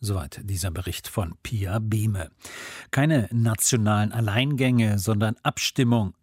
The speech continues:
enge Koordination mit den europäischen Partnern.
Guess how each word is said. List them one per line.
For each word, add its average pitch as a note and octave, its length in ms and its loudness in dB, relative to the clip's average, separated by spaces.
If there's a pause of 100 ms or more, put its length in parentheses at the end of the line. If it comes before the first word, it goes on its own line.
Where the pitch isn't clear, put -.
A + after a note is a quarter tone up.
enge B2+ 360 0 (120)
Koordination A#2 1080 2
mit G#2+ 140 0
den A#2 180 2
europäischen A#2+ 720 0
Partnern. B2+ 640 0